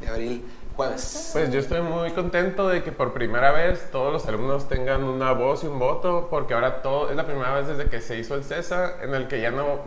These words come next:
Speaker 2: se va a mantener la decisión en, en unos pocos, en unas cuarenta personas. Ahorita tenemos la oportunidad de que treinta mil estudiantes, más de treinta mil estudiantes, tengan la oportunidad de votar por sus representantes. Y siento que es un reflejo de lo que se vive en la,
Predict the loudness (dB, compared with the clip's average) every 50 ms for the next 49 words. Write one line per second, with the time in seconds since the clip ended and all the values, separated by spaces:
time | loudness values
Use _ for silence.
0 | -8 -6 -2 2 4 4 4 4 4 4 2 2 2 0 2 2 0 0 0 0
1 | 0 0 0 2 2 2 2 2 2 2 0 0 0 0 2 2 2 2 2 2
2 | 2 4 6 8 8 10 10 10 8 8 6 4 2 2 4 4 6 6 6 8
3 | 8 8 6 6 4 2 4 2 2 2 0 -2 -2 -2 -2 -2 -2 -2 -2 -2
4 | -2 0 0 2 2 2 2 0 0 2 2 2 2 0 0 0 0 0 0 -2
5 | -4 -4 -4 -4 -4 -2 -2 -2 -2 -2 -2 -2 -2 -4 -2 -2 -2 -2 0 2
6 | 4 6 8 10 10 10 10 10 8 6 6 4 2 0 -2 -4 -4 -4 -4 -2
7 | -2 -2 -2 -4 -4 -4 -2 -2 0 0 0 0 -2 -2 -2 -4 -4 -4 -4 -6
8 | -6 -8 -8 -8 -8 -6 -4 -4 -4 -2 -2 -2 -2 -2 -2 0 0 0 0 0
9 | 0 -2 0 0 0 0 0 -2 -4 -6 -8 -6 -8 -10 -8 -6 -6 -4 -2 0
10 | 0 0 0 -2 -2 -2 -2 -2 -2 -2 -4 -4 -4 -4 -4 -4 -6 -8 -8 -8
11 | -8 -8 -10 -10 -10 -10 -10 -10 -10 -10 -10 -8 -8 -6 -4 -2 -2 0 0 0
12 | 0 0 0 0 -2 -4 -6 -6 -4 -2 -2 -4 -4 -4 -4 -4 -4 -4 -2 -2
13 | -2 -2 -2 0 0 2 2 2 0 -2 -4 -4 -2 -2 0 0 0 -2 -2 -4
14 | -6 -8 -10 -14 -14 -12 -10 -6 -4 -2 -2 -2 0 0 2 2 2 2 2 0
15 | 0 0